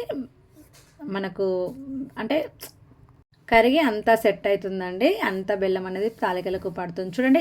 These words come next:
ఇలా అవుతుంది. బెల్లం అంతా కరిగిన తర్వాత ఇలా వచ్చేసింది. ఇప్పుడు ఇందులో మనం ముందుగా కలిపి పెట్టుకున్న, అంటే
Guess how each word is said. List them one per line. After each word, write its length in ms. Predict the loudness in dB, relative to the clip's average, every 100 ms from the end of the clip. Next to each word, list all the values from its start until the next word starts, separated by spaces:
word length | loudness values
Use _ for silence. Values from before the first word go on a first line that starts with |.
| 4
ఇలా 140 | 0 -2
అవుతుంది. 260 | -4 -8 -2
బెల్లం 220 | 0 0 -4
అంతా 160 | -8
కరిగిన 340 | -6 -6 -6 -6
తర్వాత 260 | -6 -4 -4 -4 -12 -20 _ -4
ఇలా 160 | -2 -2 -4
వచ్చేసింది. 680 | -6 -8 -8 -10 -4 0 0 0 -14 -20 -20 -18 -8 -6
ఇప్పుడు 280 | 2 4 6 2
ఇందులో 440 | 0 0 4 6 4 2 -6 -20 _ _
మనం 300 | -6 -4 -6 -8
ముందుగా 420 | -8 -4 2 4 4 4
కలిపి 260 | 2 2 -2
పెట్టుకున్న, 420 | -4 -4 -6 -4
అంటే 140 | -2